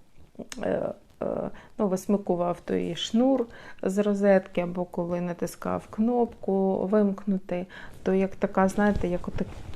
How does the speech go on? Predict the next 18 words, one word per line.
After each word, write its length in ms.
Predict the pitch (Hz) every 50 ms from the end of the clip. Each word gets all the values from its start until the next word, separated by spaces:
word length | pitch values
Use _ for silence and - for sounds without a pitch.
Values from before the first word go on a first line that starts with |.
| - - -
він 240 | - 185 190 202 196
ставав 440 | - - 202 185 185 190 185 185 -
таким 440 | - 190 190 - - 185 185 180 185 - -
чорним, 400 | - 262 254 233 220 196 190 185
як 200 | 185 185 - -
іскра. 560 | - 190 208 202 - - - - - 165 170 196 214 196
Спочатку 600 | - - - - 180 - - 180 170 - - 175
йшла 280 | 165 - - 180 175
як 120 | 180 - - -
така, 240 | - - - - 185 - -
хоп, 180 | 302 311 - - - - -
іскра, 360 | 247 254 - - - - - - - -
і, 100 | - 196
і 220 | 190 196 196 196 196
все, 240 | 196 - - -
він 260 | - 190 196 190 185 190
чорний 380 | - 190 190 190 185 185 190
ставав 380 | - - - - 196 180 175